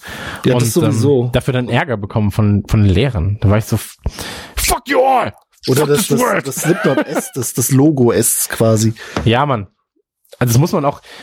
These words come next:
Speaker 2: ja, da-, dazu später mehr zum Logo S. Aber, ähm, ja, ich fühl das, ich fühl das komplett, was du sagst.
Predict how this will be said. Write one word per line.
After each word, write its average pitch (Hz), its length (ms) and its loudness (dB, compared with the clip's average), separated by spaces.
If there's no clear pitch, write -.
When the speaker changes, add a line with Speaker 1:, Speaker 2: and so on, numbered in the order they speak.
Speaker 2:
ja, 147 140 2
da-, 160 100 -4
dazu 156 260 -4
später 131 220 0
mehr 123 180 0
zum 107 140 0
Logo 101 240 2
S. - 260 -4
Aber, 113 400 0
ähm, 113 220 2
ja, 165 200 2
ich 135 140 -10
fühl 208 140 0
das, 185 180 -2
ich 135 180 -4
fühl 135 100 0
das 135 120 -2
komplett, - 280 -2
was - 140 -2
du 120 60 -2
sagst. 98 340 0